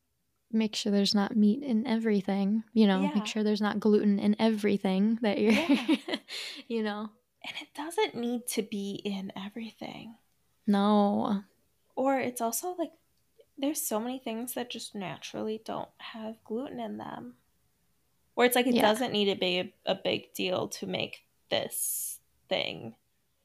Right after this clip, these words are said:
Speaker 1: Mm-hmm.
Speaker 2: Or there's a lot of really good meals that are so easily vegetarian.
Speaker 1: Yeah.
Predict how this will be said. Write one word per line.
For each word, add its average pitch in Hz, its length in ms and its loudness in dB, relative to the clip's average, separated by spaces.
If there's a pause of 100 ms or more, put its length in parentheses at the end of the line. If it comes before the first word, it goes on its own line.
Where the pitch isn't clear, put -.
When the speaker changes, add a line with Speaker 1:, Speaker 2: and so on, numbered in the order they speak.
(100)
Speaker 1:
Mm-hmm. 196 420 6
Speaker 2:
Or 214 140 4
there's 214 180 -2
a 226 60 -6
lot 220 220 0
of 294 120 -8
really 196 260 -6
good 196 300 -8 (540)
meals 190 460 0
that 185 140 0
are 185 240 -4
so 190 460 0
easily 190 640 -6
vegetarian. 190 880 -2 (1120)
Speaker 1:
Yeah. - 400 2